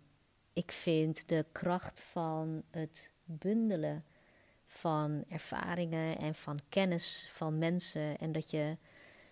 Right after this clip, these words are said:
ja, dat kunt gebruiken om iemand van input te voorzien voor een vraagstuk wat hij heeft,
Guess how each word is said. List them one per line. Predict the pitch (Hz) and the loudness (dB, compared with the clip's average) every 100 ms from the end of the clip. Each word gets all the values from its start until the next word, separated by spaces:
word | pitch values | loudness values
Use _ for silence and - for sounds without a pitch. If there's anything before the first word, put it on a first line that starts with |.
| - - - | -20 -20 -6
ja, | 180 | -4
dat | 160 175 165 - - _ _ _ - | 4 4 4 0 -12 _ _ _ -2
kunt | 185 175 | 0 2
gebruiken | - 156 - 170 190 214 214 165 165 160 - | 0 0 4 6 6 6 4 4 4 2 2
om | 170 170 170 170 165 - - _ _ _ _ _ - | 2 4 2 0 -2 -8 -18 _ _ _ _ _ 0
iemand | 208 202 175 170 | 4 4 2 0
van | - - 160 - _ | -4 -6 -6 -6 _
input | 208 214 240 262 247 - | 2 4 4 0 -4 -6
te | - | -8
voorzien | 226 240 220 214 214 214 214 | -2 0 2 2 4 2 0
voor | - 180 165 | -2 -2 0
een | 151 147 | -2 -4
vraagstuk | - 160 190 - 208 202 | 0 2 2 0 -2 0
wat | 185 185 | -2 2
hij | |
heeft, | 170 160 160 156 - | 2 4 2 2 -2